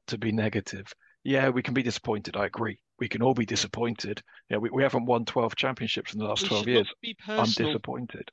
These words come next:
Speaker 1: No, support, show love and show support. We're
Speaker 2: Yeah.
Speaker 1: supporters. You're not meant to be kicking people when they're down. That's, there was a photo actually, t-,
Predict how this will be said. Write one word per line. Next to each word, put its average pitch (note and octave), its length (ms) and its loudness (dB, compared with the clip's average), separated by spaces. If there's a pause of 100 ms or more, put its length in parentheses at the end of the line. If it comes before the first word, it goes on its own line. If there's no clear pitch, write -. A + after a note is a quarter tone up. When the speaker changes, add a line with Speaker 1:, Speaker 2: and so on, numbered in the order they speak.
(420)
Speaker 1:
No, G#2+ 600 0 (140)
support, B2 640 0 (280)
show C3+ 300 2
love A#2+ 520 2
and A2+ 180 -8
show A2 300 2
support. - 800 -6
We're A#2 60 -6
Speaker 2:
Yeah. A#2 100 -6
Speaker 1:
supporters. - 1000 -6 (340)
You're B2+ 80 -2
not C#3 180 0
meant B2+ 220 -4
to - 80 -6
be G#2+ 160 -2 (440)
kicking - 280 -2
people A2 300 -4
when G#2 180 -2
they're G2+ 140 -8
down. A2 400 -10 (160)
That's, - 200 0 (320)
there C#3 100 6
was C3+ 120 4
a C3+ 40 0
photo C3+ 420 2
actually, G#2 280 -8
t-, - 140 -6